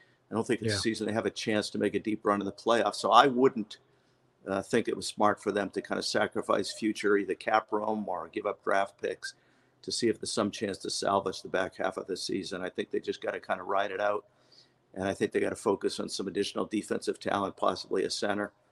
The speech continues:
Speaker 1: as well. And, and then I think they have a better chance to compete with the better teams in the league.
Speaker 2: And you brought up kind of their struggles with great offensive minds. Matt LaFleur in Green Bay, I, I still think, even with their struggles, one of the brighter offensive-minded head coaches in the game.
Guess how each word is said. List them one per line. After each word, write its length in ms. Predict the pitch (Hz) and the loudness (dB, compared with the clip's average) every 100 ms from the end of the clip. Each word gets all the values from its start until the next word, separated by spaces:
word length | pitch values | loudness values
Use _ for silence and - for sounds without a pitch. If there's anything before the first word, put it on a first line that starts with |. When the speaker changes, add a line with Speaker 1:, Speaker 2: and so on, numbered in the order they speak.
| _ | _
Speaker 1:
as 180 | - 92 | -8 -4
well. 340 | 90 101 104 98 | 0 2 4 2
And, 220 | 87 - - | -2 -10 -10
and 160 | 98 | -4
then 100 | 98 | -2
I 100 | 98 | -2
think 180 | 92 95 | -2 -2
they 160 | 98 95 | -2 -2
have 180 | 92 92 | -2 -4
a 60 | |
better 260 | 87 95 90 | -2 -2 -2
chance 280 | - 101 95 | -4 -6 -6
to 100 | - | -10
compete 340 | 87 - 95 | -12 -8 -6
with 100 | - | -6
the 60 | - | -6
better 220 | - 90 | -4 -4
teams 340 | - 92 90 | -8 -14 -14
in 100 | - | -12
the 60 | 95 | -10
league. 180 | 95 - _ _ _ - | -8 -10 _ _ _ 2
Speaker 2:
And 100 | 156 | 8
you 80 | 180 | 10
brought 200 | 175 170 | 12 12
up 200 | 143 - | 12 10
kind 160 | 156 143 | 4 6
of 80 | |
their 100 | 127 | 6
struggles 480 | 123 - 135 127 117 | 4 4 6 6 4
with 260 | 110 117 - | 4 2 6
great 200 | 127 123 | 8 10
offensive 460 | 120 120 120 110 | 8 6 0 2
minds. 360 | 110 123 127 117 | 4 6 6 6
Matt 160 | 135 156 | 4 4
LaFleur 460 | 117 139 139 127 | 0 6 10 10
in 100 | 117 | 8
Green 260 | 113 117 117 | 4 4 6
Bay, 460 | 113 135 131 123 127 | 10 12 12 12 8
I, 380 | 151 143 147 | 4 2 8
I 40 | 151 | 8
still 320 | - 208 220 | 12 12 12
think, 320 | 214 131 117 | 12 6 6
even 260 | 160 151 147 | 4 6 6
with 140 | 123 | 8
their 140 | 131 139 | 8 8
struggles, 440 | - 131 120 110 | 6 4 4 2
one 140 | 120 127 | 2 2
of 40 | |
the 60 | 110 | 4
brighter 280 | 127 120 | 6 6
offensive-minded 800 | 123 123 - 123 120 117 117 113 107 | 6 4 4 -2 0 0 2 2 2
head 180 | 113 | 0
coaches 380 | - 123 110 110 | 0 0 0 0
in 80 | 107 | 0
the 60 | 104 | 4
game. 280 | 131 151 | 6 6